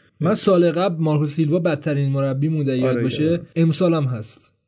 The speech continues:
Speaker 1: یعنی با همین روند رو پیش ببره بازم هست، چون با این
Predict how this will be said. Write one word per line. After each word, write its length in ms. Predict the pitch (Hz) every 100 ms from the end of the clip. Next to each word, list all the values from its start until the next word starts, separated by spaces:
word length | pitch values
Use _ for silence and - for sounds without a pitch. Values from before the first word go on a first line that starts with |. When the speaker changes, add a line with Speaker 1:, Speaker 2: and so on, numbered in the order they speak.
| -
Speaker 1:
یعنی 220 | 131 151
با 160 | 156 156
همین 300 | 151 190 185
روند 320 | 160 156 156
رو 60 | 151
پیش 240 | 165 143
ببره 320 | 156 151 165
بازم 380 | 156 160 156 135
هست، 320 | 113 110 - _
چون 220 | - 196 196
با 140 | 190
این 120 | 220